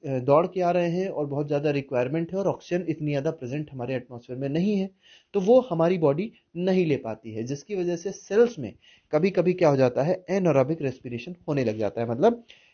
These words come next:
या तो इसको पार्शियल anaerobic बोले या anaerobic बोले, तो ऐसा रेस्पिरेशन जब होता है तो हमारी बॉडी में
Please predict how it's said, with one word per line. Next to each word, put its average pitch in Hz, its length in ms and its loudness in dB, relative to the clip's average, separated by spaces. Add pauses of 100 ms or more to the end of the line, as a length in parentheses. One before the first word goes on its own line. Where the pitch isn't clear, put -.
(100)
या 139 140 4
तो 160 120 -2
इसको 156 180 -4
पार्शियल 160 560 2
anaerobic 151 480 4
बोले 147 340 2 (340)
या 170 240 -2
anaerobic 139 420 0
बोले, 143 300 -2
तो - 200 -10
ऐसा 165 260 -2
रेस्पिरेशन 151 580 -4
जब 123 140 0
होता 117 240 -2
है 143 140 0
तो 170 100 -4
हमारी 147 280 0
बॉडी 123 300 4
में 139 200 -2